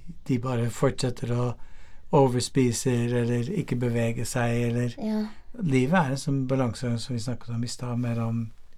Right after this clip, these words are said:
Speaker 1: pisken og gulroten.
Speaker 2: Mhm.
Speaker 1: Og det å, å kunne kjenne på ubehaget hvis man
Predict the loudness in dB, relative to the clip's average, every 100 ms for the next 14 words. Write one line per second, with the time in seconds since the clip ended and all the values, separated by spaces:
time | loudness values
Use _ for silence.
0 | -6 -2 -2 -2 -2 0 0 0 0 -4
1 | 2 4 4 2 0 0 -2 -6 -6 -2
2 | 0 0 2 2 0 -2 -6 -4 -2 -2
3 | -2 0 2 2 0 -2 -4 -6 -2 0
4 | 2 0 -2 -6 -4 -6 -6 -8 -6 -6
5 | -4 -2 0 0